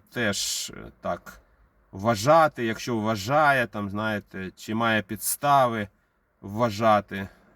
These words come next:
щось таке. Третій пункт. Поверхнева перевірка здійснюється поліцейським відповідно статі, відповідної статі. У невідкладних випадках поверхневу перевірку може здійснювати будь-який поліцейський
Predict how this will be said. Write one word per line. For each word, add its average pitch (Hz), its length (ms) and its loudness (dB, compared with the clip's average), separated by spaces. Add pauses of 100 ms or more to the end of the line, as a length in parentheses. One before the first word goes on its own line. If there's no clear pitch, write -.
(160)
щось 101 260 -12
таке. 101 420 -8 (680)
Третій 143 420 0
пункт. 110 380 -6
Поверхнева 147 600 0
перевірка 139 580 -2
здійснюється 123 640 -4
поліцейським 113 680 -4
відповідно 113 580 -4
статі, 113 720 0 (760)
відповідної 127 600 2
статі. 127 640 2
У 113 400 0 (880)
невідкладних 120 800 2
випадках 127 500 -6
поверхневу 110 600 -6
перевірку 110 480 -2
може 107 300 0
здійснювати 117 680 -4
будь-який 117 540 -4
поліцейський 101 800 -2